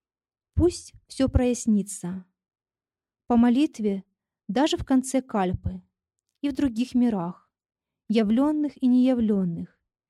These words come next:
недос-, недостижимых чувствами. Пусть прояснится в уме,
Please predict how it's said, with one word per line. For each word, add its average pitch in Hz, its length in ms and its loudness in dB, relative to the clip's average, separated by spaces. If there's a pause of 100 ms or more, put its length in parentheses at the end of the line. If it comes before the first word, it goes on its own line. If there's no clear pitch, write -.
(280)
недос-, 208 480 0
недостижимых 214 1000 0
чувствами. 190 840 -8 (960)
Пусть - 280 2
прояснится 262 720 2
в 202 100 -4
уме, 240 460 2